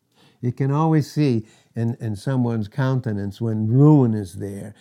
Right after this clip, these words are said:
and they're just, they're fallen in attitude in, in their, in their place, because their speech and deeds are against the Lord, to provoke the eyes of his glory and to defy his glorious presence.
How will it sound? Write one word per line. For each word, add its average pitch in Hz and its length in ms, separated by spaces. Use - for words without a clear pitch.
and 113 200
they're 139 160
just, 131 340
they're 127 140
fallen 135 600
in 110 200
attitude 107 600
in, 113 200
in 117 220
their, 107 180
in 107 240
their 101 140
place, 101 420
because 135 400
their 127 140
speech 151 460
and 117 160
deeds 131 360
are 110 140
against 110 420
the 110 80
Lord, 101 420
to 123 120
provoke 127 480
the 123 160
eyes 123 260
of 117 100
his 107 180
glory 120 600
and 131 200
to 127 120
defy 135 540
his 117 220
glorious 117 640
presence. 113 720